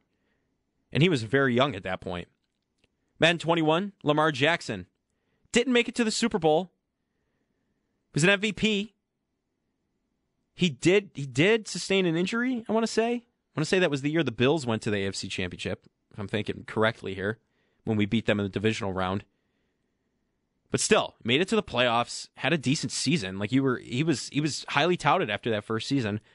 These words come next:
and did all right. Again, little bit of a downturn from the season before, but nothing crazy, nothing crazy. Nothing you're gonna write home about saying his career was tanked. He's still playing today at a very high level. So that's that. Madden twenty-two,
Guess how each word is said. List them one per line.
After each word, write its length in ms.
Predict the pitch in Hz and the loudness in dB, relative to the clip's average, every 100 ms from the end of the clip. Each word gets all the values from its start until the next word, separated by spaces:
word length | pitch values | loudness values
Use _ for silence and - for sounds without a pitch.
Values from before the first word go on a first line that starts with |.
| _ - | _ -4
and 100 | 127 | 2
did 120 | 196 | 4
all 120 | 208 | 4
right. 280 | 214 143 92 _ _ _ _ _ | 2 0 -2 _ _ _ _ _
Again, 360 | 175 202 87 - _ _ _ _ _ - | 2 2 0 -8 _ _ _ _ _ 0
little 240 | 160 262 | 4 4
bit 100 | 226 | 4
of 80 | 175 | 2
a 60 | 131 | 2
downturn 420 | 123 110 117 110 | 0 0 -2 -2
from 140 | 113 | -2
the 80 | 113 | -2
season 200 | - 107 | -2 -4
before, 420 | 101 - 95 104 - _ _ _ | -6 -6 -4 -4 -8 _ _ _
but 140 | 330 | 0
nothing 220 | 330 320 262 | 2 0 -2
crazy, 400 | - 302 - - | -2 -2 -2 -6
nothing 240 | 165 214 | -4 -2
crazy. 400 | 214 202 104 87 101 | 0 0 0 -6 -2
Nothing 260 | 160 254 | 0 0
you're 100 | 240 | -2
gonna 240 | 196 143 113 _ _ _ _ _ _ _ _ | 0 0 -2 _ _ _ _ _ _ _ _
write 240 | 135 156 147 | 2 4 4
home 180 | 147 151 | 2 2
about 320 | 120 107 101 | 0 0 -2
saying 340 | 135 113 107 | -2 0 0
his 160 | 107 120 | -2 -4
career 280 | - 123 110 | 0 0 0
was 100 | - | -2
tanked. 300 | 127 104 104 | -4 -4 -4
He's 120 | 113 | -2
still 140 | - | -2
playing 240 | 120 127 117 | 0 0 0
today 320 | 113 113 101 | -2 -2 0
at 160 | 110 | -2
a 40 | 101 | 0
very 260 | 101 107 | 0 0
high 160 | 98 107 | 0 0
level. 280 | 98 104 - | -2 -4 -6
So 280 | - 98 - _ _ _ _ - | -4 -2 -4 _ _ _ _ 0
that's 240 | 123 - | 0 0
that. 280 | 98 87 - _ _ _ _ _ _ _ - - _ _ _ - | -6 -6 -10 _ _ _ _ _ _ _ -20 -20 _ _ _ 0
Madden 260 | 151 233 | 2 2
twenty-two, 580 | - 185 196 - 170 135 | -2 0 0 0 0 0